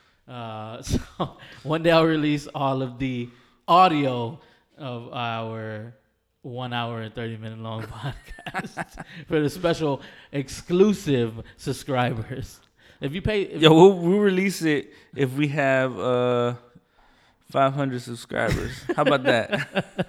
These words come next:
Speaker 1: <laughs> Five hundred.
Speaker 2: Once we get five hundred subscribers, we'll release that,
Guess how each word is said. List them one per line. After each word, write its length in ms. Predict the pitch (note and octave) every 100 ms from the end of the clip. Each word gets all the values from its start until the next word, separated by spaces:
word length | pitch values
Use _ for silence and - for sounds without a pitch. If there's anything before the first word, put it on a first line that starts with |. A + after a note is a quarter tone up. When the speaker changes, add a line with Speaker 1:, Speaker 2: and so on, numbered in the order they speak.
| -
Speaker 1:
<laughs> 0 |
Five 100 | G#3 - G3
hundred. 280 | A3 D#3+ D#3+
Speaker 2:
Once 160 | G3+ G3+
we 80 | A3
get 180 | A3 F#3+
five 180 | G#3 A#3+
hundred 220 | G3+ F#3+
subscribers, 640 | - F3 - F3 D#3 C#3+
we'll 140 | D3 D#3
release 360 | C#3+ C#3+ C#3
that, 280 | - B2 A2